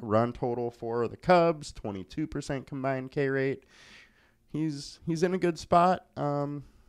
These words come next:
nobody's really going there, so I,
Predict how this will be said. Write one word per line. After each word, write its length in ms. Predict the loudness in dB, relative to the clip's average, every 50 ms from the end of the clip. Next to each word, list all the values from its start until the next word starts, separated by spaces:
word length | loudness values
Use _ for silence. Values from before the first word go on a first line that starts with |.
| -20 -20 -20 -16 -8
nobody's 460 | -4 0 0 2 4 4 4 4 2
really 180 | 0 -2 -2 0
going 300 | 0 0 0 0 -2 -2
there, 240 | -4 -4 -4 -6 -6
so 520 | -8 -6 -4 -2 -2 0 0 -2 -2 -2 -2 -2
I, 280 | 0 0 2 0 0